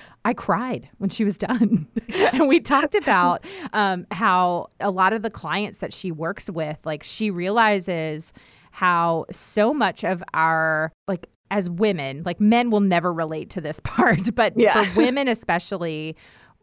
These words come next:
Speaker 1: there's a lot of, like, emotional baggage that can sometimes be quite literally being held onto in our closets.
Speaker 2: Yeah.
Speaker 1: And she talked about how, like, she was helping this one woman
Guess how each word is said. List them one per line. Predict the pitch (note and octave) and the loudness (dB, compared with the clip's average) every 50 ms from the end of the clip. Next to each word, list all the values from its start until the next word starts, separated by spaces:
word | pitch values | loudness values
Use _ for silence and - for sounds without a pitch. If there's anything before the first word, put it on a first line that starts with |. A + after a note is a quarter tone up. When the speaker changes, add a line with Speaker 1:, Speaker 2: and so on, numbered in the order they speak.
| _ - | _ -6
Speaker 1:
there's | G3 G3+ F#3+ | -4 -4 -2
a | G3+ G3+ F#3+ | 0 -2 -2
lot | F3+ F3 E3+ D#3+ G3 | 0 0 2 2 2
of, | A#3 D4 | 0 0
like, | D#4+ D4+ - | -2 -2 -2
emotional | G#3 F3+ F3 F3 E3 D#3+ D#3+ F3+ - - A#3 A#3+ A3+ | -2 -2 -2 -2 -2 -2 -2 -4 -4 -4 -2 -2 -2
baggage | F3 D3+ D3+ B2+ D3+ G3 A3+ B3+ C#4+ C#4 | -2 -4 -4 -4 -2 -2 -4 -4 -2 -2
that | A3+ F3+ - | -4 -4 -4
can | - - F#3+ | -4 -4 -4
sometimes | F#3 - F3+ E3+ F#3 - - A3 G#3+ A3+ A3 G3+ | -4 -4 -4 -6 -4 -2 -2 0 0 0 -2 -4
be | E3 - F#3 F3 E3+ E3+ E3+ D#3+ - - _ _ - | -6 -6 -6 -6 -4 -6 -6 -8 -10 -12 _ _ -20
quite | - - A3 A3+ C#4+ C#4 - | -2 0 0 0 0 -2 -2
literally | G3+ G3+ G3+ G3 G3+ G3 F#3 F3+ F#3 | -2 -2 0 0 0 0 0 -2 -4
being | E3 F3 E3 D#3+ E3+ | -4 -4 -6 -6 -6
held | D#3+ F3 E3 D#3+ | -4 -4 -2 -2
onto | D#3+ D3 D#3 F3+ - - B3 A#3 | -2 -2 -2 -4 -4 -4 -4 -4
in | - F#3 F3 | -4 -4 -4
our | E3 - | -4 -6
closets. | - - D#3+ D3 D3 - - - - - - - - _ _ - - - - - | -6 -4 -4 -4 -4 -6 -10 -16 -18 -18 -20 -20 -20 _ _ -20 -20 -20 -12 -6
Speaker 2:
Yeah. | A#3 A3+ A3 G#3+ | -2 0 0 2
Speaker 1:
And | G#3 G3+ G3 G3 G3 - F#3+ | 2 2 0 0 -2 -4 -8
she | - - A3 | -6 -6 -4
talked | G3 G#3+ G3 G#3+ - | 0 0 0 0 0
about | A3 A3 F3 E3+ | 0 0 0 2
how, | G3 F#3 F3+ F3+ | 2 0 0 -2
like, | E3+ D#3 | -6 -8
she | - - - G#3 | -8 -8 -6 -6
was | F#3+ F#3+ - | -6 -6 -6
helping | - - F#3+ F#3+ - G3 F#3+ F#3 F3+ F3+ - | -4 -2 -2 -2 0 -2 -2 -2 -4 -6 -8
this | F3 F#3 F3+ - - | -8 -10 -10 -8 -8
one | F3+ F3 F3+ F#3 F#3 | -6 -4 -4 -4 -4
woman | F3 E3+ E3+ E3+ E3 E3 D#3+ D#3+ D#3+ | -4 -4 -4 -4 -4 -6 -6 -8 -8